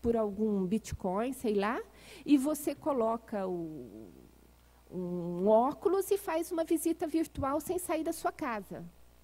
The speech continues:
Tá? E aí, a restauração como fica? A restauração vai assumir um valor de antiguidade. Vai ser tudo muito bem guardado.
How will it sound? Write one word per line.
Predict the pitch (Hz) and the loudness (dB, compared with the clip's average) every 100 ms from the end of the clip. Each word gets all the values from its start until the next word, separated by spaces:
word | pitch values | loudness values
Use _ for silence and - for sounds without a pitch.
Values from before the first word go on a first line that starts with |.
| - - - - - | -20 -20 -20 -20 -14
Tá? | 220 214 277 359 - - - 269 - | -8 -6 -6 -8 -14 -20 -20 -18 0
E | 269 294 320 | 4 6 6
aí, | 320 359 415 | 8 6 4
a | - | -2
restauração | 285 285 - 277 277 330 320 | -2 -2 -2 -2 -2 -4 -4
como | 302 302 | -2 -4
fica? | - 220 156 - 196 202 - - - - _ - - - - | -2 -4 -4 -6 -8 -10 -20 -20 -20 -20 _ -20 -20 -20 -8
A | - | -2
restauração | 381 440 453 427 - 427 | 2 2 2 0 0 0
vai | 466 | 2
assumir | 480 - 381 427 | 0 0 0 0
um | |
valor | 440 294 202 | 2 2 4
de | 196 196 | 2 0
antiguidade. | 175 208 185 180 180 - - | -2 -2 -2 -2 -6 -8 -8
Vai | 208 381 | -6 -2
ser | 480 | -2
tudo | - 381 381 | 2 2 4
muito | 370 370 | 0 -4
bem | 403 370 | -4 -2
guardado. | 392 359 277 247 175 | -2 -2 -2 -4 -6